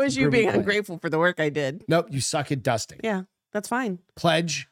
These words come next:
Speaker 2: should
Speaker 1: It's the
Speaker 2: not
Speaker 1: fact
Speaker 2: go
Speaker 1: that
Speaker 2: on
Speaker 1: I,
Speaker 2: everything.
Speaker 1: the fact that I did it.
Speaker 2: Pledge does not belong on a T V.
Speaker 1: And then you came in and cleaned in, beh-, came in behind me and redid it.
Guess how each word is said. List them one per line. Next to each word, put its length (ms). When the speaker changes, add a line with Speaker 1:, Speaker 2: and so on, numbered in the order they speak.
Speaker 2:
should 200
Speaker 1:
It's 80
the 20
Speaker 2:
not 120
Speaker 1:
fact 120
Speaker 2:
go 320
Speaker 1:
that 60
Speaker 2:
on 40
Speaker 1:
I, 240
Speaker 2:
everything. 600
Speaker 1:
the 60
fact 240
that 100
I 120
did 260
it. 300
Speaker 2:
Pledge 320
does 200
not 180
belong 400
on 140
a 60
T 60
V. 60
Speaker 1:
And 120
then 180
you 180
came 280
in 120
and 160
cleaned 320
in, 240
beh-, 360
came 180
in 140
behind 300
me 120
and 80
redid 260
it. 220